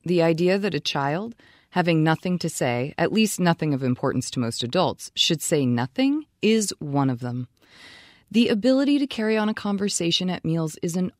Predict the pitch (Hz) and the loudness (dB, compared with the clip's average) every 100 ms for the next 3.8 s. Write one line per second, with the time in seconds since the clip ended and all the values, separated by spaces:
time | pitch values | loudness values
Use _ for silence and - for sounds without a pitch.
0 | - 160 143 - - _ _ 180 170 180 | -4 -4 -4 -10 -18 _ _ -2 0 2
1 | 180 143 - - 175 165 - 202 220 - | 2 0 -4 0 0 2 2 2 4 2
2 | 170 180 - - 185 - 202 190 196 196 | 2 0 0 -2 -2 -2 -2 0 0 0
3 | 170 - 185 190 - 143 - - | -2 -4 -2 -2 -4 -8 -6 -10